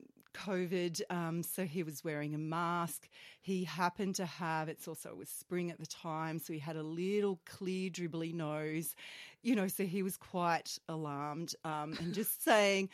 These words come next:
"I don't have covid, I've got a dribbly nose, it's kind of uncomfortable 'cause I've got a mask on, what am I gonna do?" So as we're walking into the room, which had balls everywhere,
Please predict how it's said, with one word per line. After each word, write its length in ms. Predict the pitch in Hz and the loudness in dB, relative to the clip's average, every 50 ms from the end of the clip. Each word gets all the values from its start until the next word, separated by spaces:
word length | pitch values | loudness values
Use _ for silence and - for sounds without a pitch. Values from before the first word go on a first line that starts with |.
| - - - - - - - | -10 -16 -16 -18 -16 -10 -4
"I 100 | 160 170 | 0 2
don't 180 | 185 208 220 | 4 4 6
have 260 | 233 262 294 269 277 | 6 4 4 2 0
covid, 640 | - - 240 240 220 214 214 190 208 202 202 202 196 | -2 0 4 4 6 6 6 6 6 4 6 6 4
I've 140 | 196 175 - | 2 2 2
got 120 | 190 190 | 2 2
a 60 | 196 | 2
dribbly 420 | 190 - 240 233 247 254 262 262 262 | 0 0 0 0 2 4 6 6 8
nose, 720 | 247 220 202 190 190 190 190 190 196 190 185 196 185 - | 8 8 8 6 6 6 6 6 6 6 6 4 2 0
it's 220 | - 190 - - | -6 -8 -8 -10
kind 340 | - - - - 208 196 208 | -12 -10 -4 -2 0 0 2
of 60 | 220 | 2
uncomfortable 640 | 233 240 247 233 - 226 233 226 214 - 208 226 226 | 2 2 0 0 0 -2 -2 -2 -2 -2 -2 -2 0
'cause 180 | - 254 220 208 | 0 0 0 0
I've 100 | 214 208 | 0 0
got 100 | 233 220 | 2 2
a 40 | 226 | 4
mask 600 | 226 220 202 196 196 190 185 190 190 - - - | 4 4 4 4 6 6 4 4 2 0 -4 -4
on, 480 | 202 185 185 185 185 185 185 185 190 185 - - - - | -2 -2 0 0 0 0 2 0 -2 -2 -4 -14 -16 -8
what 180 | - 185 190 190 | -2 0 2 2
am 80 | 190 190 | 2 0
I 60 | 160 | 0
gonna 160 | 170 165 165 | -2 -4 -4
do?" 580 | 147 151 - - 180 170 165 170 170 170 170 180 - - - - - - _ - | -6 -8 -8 -4 -2 0 0 0 0 -2 -4 -6 -8 -12 -18 -20 -20 -18 _ -8
So 80 | - - - | -8 0 2
as 240 | 202 233 247 240 254 | 4 4 4 4 2
we're 140 | 320 294 | 0 0
walking 380 | 202 202 180 180 - 208 190 175 | 2 0 -2 0 0 0 0 0
into 220 | 170 165 - - | -2 -2 -4 -4
the 120 | 160 151 147 | -4 -6 -6
room, 580 | 139 151 175 190 175 139 123 131 160 185 180 | -4 -4 -2 -2 -2 -4 -6 -4 -2 -2 -2
which 300 | 170 160 147 - - - | -2 -6 -8 -8 -10 -10
had 260 | - 143 147 135 - - | -8 -8 -8 -10 -8 -10
balls 340 | 151 156 - - 165 165 - | -10 -8 -6 -8 -8 -8 -10
everywhere, 420 | - 135 - - - - 185 196 | -10 -12 -12 -10 -8 -6 -6 -6